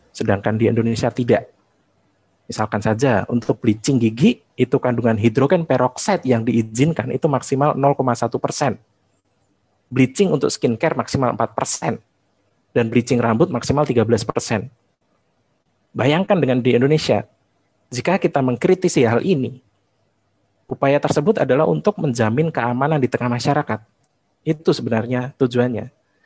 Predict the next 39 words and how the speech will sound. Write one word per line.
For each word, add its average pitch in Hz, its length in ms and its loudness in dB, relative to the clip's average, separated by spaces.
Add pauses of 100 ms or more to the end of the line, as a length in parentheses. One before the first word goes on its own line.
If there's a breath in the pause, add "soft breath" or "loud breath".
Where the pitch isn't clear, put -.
(220)
Jika 147 320 2
yang 180 160 4
di 139 80 4
atas 131 400 0
nol 139 80 4
koma 135 240 0
satu 139 160 0
persen 135 320 -2
saja 127 240 2
sudah 117 240 0
dilarang, 123 480 0
apa 127 240 -2
kabar 156 400 2
yang 127 320 2 (720)
membeli 147 320 2
larutan 143 400 2
bleaching 135 320 2
standar 127 320 0
dokter 123 240 2
gigi 147 320 0
yang - 80 -2
berkadar 120 560 -2
hingga 120 160 0
empat 120 240 -2
puluh 117 80 0
persen 135 320 -2
secara 123 240 -2
bebas 127 560 -2 (880)
di 127 160 0
marketplace 127 560 -2
sana? 120 240 -6 (1300)
Dengan 135 320 -2
penggunaan 123 400 0
yang 131 120 2
sama 123 200 -2
sekali 131 320 -2
tidak 113 240 -4
didasari 107 480 -2
keilmuan, 120 560 -2